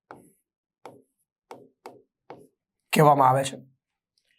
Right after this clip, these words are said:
આમ એક મિનિટમાં બોતેર ધબકારા થાય, તો આપણે કહી શકીએ છીએ કે એક મિનિટમાં પાંચ હજાર એમ એલ અથવા લગભગ પાંચ લિટર જેટલો સ્ટ્રોક વોલ્યુમ આપણા હૃદયનો કહી શકાય છે.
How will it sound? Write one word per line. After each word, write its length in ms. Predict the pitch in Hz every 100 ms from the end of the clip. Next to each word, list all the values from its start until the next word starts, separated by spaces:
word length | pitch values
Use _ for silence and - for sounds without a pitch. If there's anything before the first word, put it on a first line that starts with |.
| _ _ _
આમ 220 | 170 190 196
એક 320 | 196 254 226
મિનિટમાં 400 | 202 196 165 156
બોતેર 480 | 156 175 175 - 233
ધબકારા 420 | 208 208 214 208
થાય, 240 | 190 208 214 - _ _ _ _ _
તો 60 | -
આપણે 120 | 180
કહી 180 | 185 208
શકીએ 260 | 208 208 190
છીએ 100 | 185
કે 60 |
એક 220 | 185 214
મિનિટમાં 560 | 190 190 190 165 160 -
પાંચ 420 | 175 208 240 233 135
હજાર 400 | 151 127 202 - -
એમ 180 | 165 185
એલ 280 | 127 92 - _ _ _ _ _ _ _ _ _ -
અથવા 220 | 170 202
લગભગ 460 | 196 185 165 196 196
પાંચ 440 | 165 208 254 269
લિટર 360 | 175 180 180 220
જેટલો 260 | 196 202 202
સ્ટ્રોક 480 | 202 208 202 -
વોલ્યુમ 580 | 175 185 190 175 117 - _ _ _
આપણા 180 | 147 165
હૃદયનો 300 | 156 160 175
કહી 140 | 175 165
શકાય 240 | 170 170
છે. 140 | 190